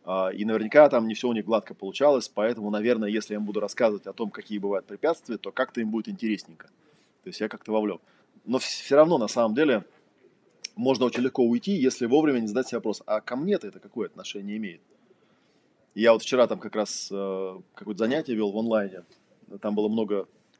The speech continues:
э, молодых девушек и мам, я так понимаю. Одна из них чё-то там про ребёнка стала спрашивать, как там ребёнка чем-то заинтересовать. Там был бытовой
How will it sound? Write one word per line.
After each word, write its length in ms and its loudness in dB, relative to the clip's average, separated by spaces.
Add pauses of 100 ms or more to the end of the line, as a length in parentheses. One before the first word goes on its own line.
(180)
э, 260 -6
молодых 320 0
девушек 500 0 (140)
и 100 -6
мам, 240 2
я 100 -2
так 140 -12
понимаю. 460 -4
Одна 220 -2
из 100 -2
них 180 -8 (540)
чё-то 160 -8
там 120 -4
про 120 -6
ребёнка 340 -2
стала 220 -10
спрашивать, 500 -4
как 180 -12
там 140 -14
ребёнка 340 -2
чем-то 280 -8
заинтересовать. 600 -4 (760)
Там 180 6
был 120 2
бытовой 480 2